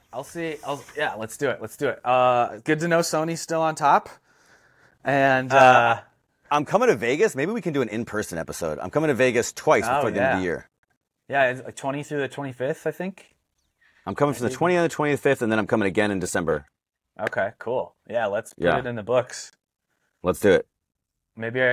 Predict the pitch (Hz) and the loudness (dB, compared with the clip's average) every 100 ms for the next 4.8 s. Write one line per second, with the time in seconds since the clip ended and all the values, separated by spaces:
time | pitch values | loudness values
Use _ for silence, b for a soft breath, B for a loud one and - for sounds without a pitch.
0 | 120 117 120 123 113 120 120 120 107 - | 0 -6 -4 -4 -6 -6 -4 -4 -6 -8
1 | 123 123 117 117 117 123 110 127 117 123 | -6 -4 -4 -8 -8 -8 -6 -6 -4 -2
2 | 113 113 110 110 - 120 107 - 113 104 | -2 -4 -6 -10 -8 -6 -6 -4 -6 -8
3 | - 107 113 127 113 - 120 113 107 110 | -10 -14 -12 -10 -10 -8 -8 -8 -10 -12
4 | 107 110 107 98 110 107 - - | -10 -10 -8 -4 -2 -2 -8 -20